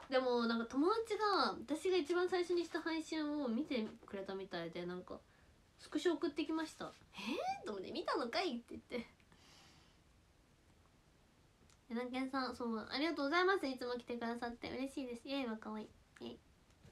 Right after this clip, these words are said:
全然、なんかでもこんな感じじゃないけど、全然。うん。そんなにおとなしくないですよ。おとなしくない？でも別に、そんななんか、いつも静かな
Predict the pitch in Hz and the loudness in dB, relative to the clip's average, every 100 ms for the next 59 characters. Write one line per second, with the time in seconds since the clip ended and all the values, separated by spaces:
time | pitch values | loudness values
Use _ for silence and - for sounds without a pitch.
0 | - _ - - - - - - 220 220 | -20 _ -20 -20 -20 -20 -18 -6 -4 -2
1 | 220 214 208 208 202 302 339 349 339 311 | -2 -2 -2 -2 -2 0 2 2 0 0
2 | 320 302 294 277 214 196 185 190 208 - | 2 0 0 -4 -4 -6 -6 -8 -10 -14
3 | 269 - - - - - - - - - | -14 -18 -20 -20 -20 -20 -20 -20 -20 -20
4 | - 190 185 208 233 - - - - - | -14 -10 -10 -10 -14 -20 -20 -20 -20 -20
5 | - - - - _ - - 262 277 269 | -20 -20 -20 -20 _ -20 -8 -2 0 2
6 | 269 - - 220 254 277 - 208 208 190 | 0 -4 -6 -4 0 -2 -2 -6 -4 -4
7 | 175 - - - - - - - 220 - | -8 -12 -14 -16 -20 -20 -20 -20 -8 2
8 | 480 - 285 226 220 190 196 226 202 190 | 2 2 0 2 2 0 -2 0 0 -2
9 | 208 240 247 - - - - - - 294 | -4 -2 -2 -4 -10 -20 -20 -12 0 2
10 | 311 320 277 202 247 269 233 269 240 226 | 4 2 2 0 0 0 -2 0 -2 -2
11 | 196 185 196 | -4 -4 -6